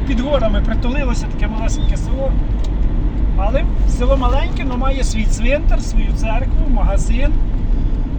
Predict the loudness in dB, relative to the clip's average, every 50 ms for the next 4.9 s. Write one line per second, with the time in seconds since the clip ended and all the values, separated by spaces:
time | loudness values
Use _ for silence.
0 | 0 2 2 2 2 2 0 0 0 0 0 0 0 -2 -2 -2 0 0 0 0
1 | 0 0 0 0 0 0 -2 -2 0 2 2 4 4 4 4 4 2 2 4 4
2 | 4 4 4 4 4 4 2 2 0 0 0 0 0 0 0 0 0 -2 -2 -2
3 | -4 -2 -2 -2 -2 -2 -2 -2 -2 -2 -2 -2 0 0 2 2 2 2 0 -2
4 | -2 -2 -2 -2 -4 -4 -4 -4 -4 -2 0 0 0 0 0 -2 -2